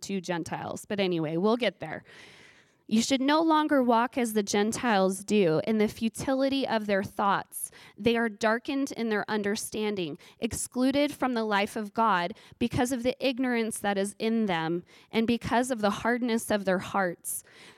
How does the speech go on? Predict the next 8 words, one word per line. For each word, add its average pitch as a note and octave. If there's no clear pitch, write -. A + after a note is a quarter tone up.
They A#3+
became B3
callous A3+
and A3
gave B3
themselves G#3+
to A#3
promiscuity A3